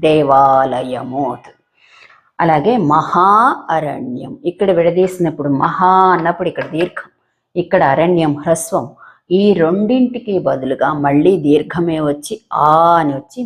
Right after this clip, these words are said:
మహారణ్యము అవుతుంది. అర్థమైంది కదా? ఇప్పుడు అకారంలో మొట్టమొదటి ఇది వివరంగా మీరు తెలుసుకుంటే మిగిలిన మూడిటికి కూడా మీరు తేలిగ్గా అర్థం చేసుకోవచ్చు. ఇప్పుడు మొదటి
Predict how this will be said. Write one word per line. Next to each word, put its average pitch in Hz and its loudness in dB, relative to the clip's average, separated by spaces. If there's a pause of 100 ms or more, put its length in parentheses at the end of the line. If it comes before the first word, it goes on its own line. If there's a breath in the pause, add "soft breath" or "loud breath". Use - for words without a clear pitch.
మహారణ్యము 131 -4
అవుతుంది. - -20 (340 loud breath)
అర్థమైంది 151 0
కదా? 147 0
ఇప్పుడు 175 0 (440 loud breath)
అకారంలో 208 2
మొట్టమొదటి 190 -2
ఇది 147 -4 (120)
వివరంగా 202 2
మీరు - -2 (100)
తెలుసుకుంటే 170 -4
మిగిలిన 208 0 (160)
మూడిటికి 202 -2 (120)
కూడా 180 2
మీరు 190 0 (720)
తేలిగ్గా 190 2
అర్థం 147 -4
చేసుకోవచ్చు. - -12 (440 loud breath)
ఇప్పుడు - 0 (960 loud breath)
మొదటి 220 2